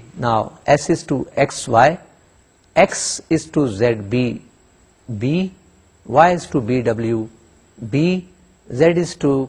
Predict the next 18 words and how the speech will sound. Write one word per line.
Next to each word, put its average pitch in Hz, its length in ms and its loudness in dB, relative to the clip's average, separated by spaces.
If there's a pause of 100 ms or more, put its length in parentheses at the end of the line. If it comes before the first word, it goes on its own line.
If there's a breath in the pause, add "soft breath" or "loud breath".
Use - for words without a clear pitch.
capital 127 520 0
A, 120 160 -2
capital 120 440 -2
B, 135 340 -2 (680)
capital 143 400 2
A, 123 180 -2 (460)
capital 120 360 -4
B, 170 260 -4 (580)
W 147 260 2
is 156 80 -2
to 127 140 -4
Z, 104 140 -2 (800)
A 156 200 2
is - 260 -6
to 120 240 -2
small 165 420 0
a, 151 100 0
capital 104 440 -4